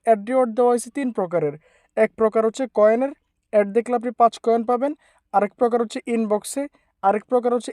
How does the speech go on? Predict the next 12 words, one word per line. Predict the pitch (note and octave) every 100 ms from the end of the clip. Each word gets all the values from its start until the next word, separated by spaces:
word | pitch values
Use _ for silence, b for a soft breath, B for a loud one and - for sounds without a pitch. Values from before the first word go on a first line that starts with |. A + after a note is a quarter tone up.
| -
এপিক | A#3+ A#3 -
প্লেয়ার | G3+ G3
বক্সে। | E3 D#3 - -
এই | A#3
তিন | C4+ C4
প্রকারের | C4+ B3 C4+ A3
যে | C4
কোনো | A#3+ C4 C4
দুইটা | G#3+ A#3 C4
প্রকার | B3+ A#3+ A3
আপনি | - F#3+
পাবেন, | F#3 D#3 C#3+